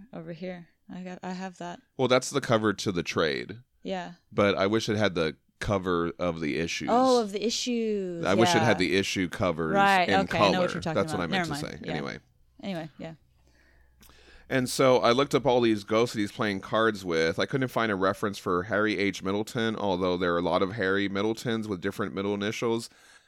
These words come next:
Speaker 2: Yeah, it kind of made me think of Case a little bit. One of, in one of our early episodes, you probably wouldn't remember this 'cause you didn't get the reference at the time.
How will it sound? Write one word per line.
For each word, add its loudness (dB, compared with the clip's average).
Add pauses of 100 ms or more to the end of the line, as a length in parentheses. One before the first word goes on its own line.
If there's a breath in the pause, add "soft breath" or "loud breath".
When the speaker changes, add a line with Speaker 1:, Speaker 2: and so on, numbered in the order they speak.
Speaker 2:
Yeah, 8
it 4
kind 2
of 2
made 4
me 0
think 0
of -4
Case 4
a 0
little 4
bit. 4
One 0
of, -2
in -4
one 2
of 2
our 8
early 4
episodes, 0
you -4
probably 2
wouldn't -2
remember -2
this 0
'cause 2
you -2
didn't 4
get 2
the 2
reference 2
at -4
the -4
time. -4